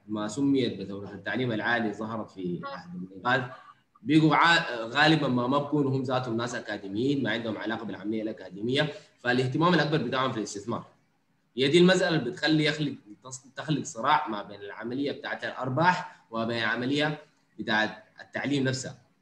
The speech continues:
الحاجة دي بالمناسبة دايما قاعد تع-، قاعد، قاعد تخلق إشكاليات في الجامعات والكليات الخاصة عموما، لأنه هيئة التدريس والكادر الأكاديمي، الكادر التدريسي اللي عايز يمشي في اتجاه حاجة أكاديمية واضحة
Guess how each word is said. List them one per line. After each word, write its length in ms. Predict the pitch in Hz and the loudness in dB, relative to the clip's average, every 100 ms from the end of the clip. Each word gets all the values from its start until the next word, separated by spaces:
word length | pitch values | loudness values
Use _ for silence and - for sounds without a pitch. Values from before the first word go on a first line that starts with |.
| _ _ _ _ _ _ _ _ _ - | _ _ _ _ _ _ _ _ _ -10
الحاجة 280 | 107 175 185 | 0 4 6
دي 80 | 185 | 6
بالمناسبة 420 | 180 147 160 165 | 6 4 4 4
دايما 300 | 147 156 151 | 4 4 4
قاعد 260 | 131 98 - | 2 -2 -4
تع-، 220 | 117 135 | -4 -2
قاعد، 160 | 107 107 - | -4 -6 -8
قاعد 140 | 98 92 | -12 -6
تخلق 340 | 135 143 104 | -2 -2 -4
إشكاليات 580 | 82 - 98 104 123 131 | -8 -8 -4 0 2 0
في 60 | 107 | -2
الجامعات 680 | 92 95 104 120 110 - | -8 -6 -4 -4 -4 -12
والكليات 460 | 90 95 104 113 123 | -14 -8 -4 -2 -2
الخاصة 440 | 101 117 120 110 | -4 -6 -6 -6
عموما، 500 | 104 131 160 175 - - - | -2 4 4 4 -2 -10 -6
لأنه 420 | 104 151 165 175 - - - _ - - | 2 6 6 6 -2 -10 -18 _ -8 2
هيئة 300 | 180 175 156 | 4 6 4
التدريس 520 | 139 127 110 90 - | 2 0 -2 -4 -8
والكادر 480 | - 135 156 165 156 | -4 2 4 6 4
الأكاديمي، 680 | - 127 123 117 127 110 92 | 2 0 0 0 0 0 -2
الكادر 440 | 87 127 135 135 | -4 0 2 2
التدريسي 580 | 131 117 104 120 110 82 | -2 -2 -2 -2 -2 -6
اللي 120 | 95 | 0
عايز 400 | 113 143 135 113 | 2 4 2 2
يمشي 260 | 135 110 98 | 0 -2 -6
في 180 | 98 | -8
اتجاه 480 | 98 - 117 127 - - _ _ _ | -12 -8 0 0 0 -8 _ _ _
حاجة 300 | 127 139 123 | 2 4 2
أكاديمية 560 | 123 107 104 107 139 | 0 -2 0 0 2
واضحة 800 | 113 113 110 - 113 127 - - | 2 2 2 0 -2 -2 -4 -14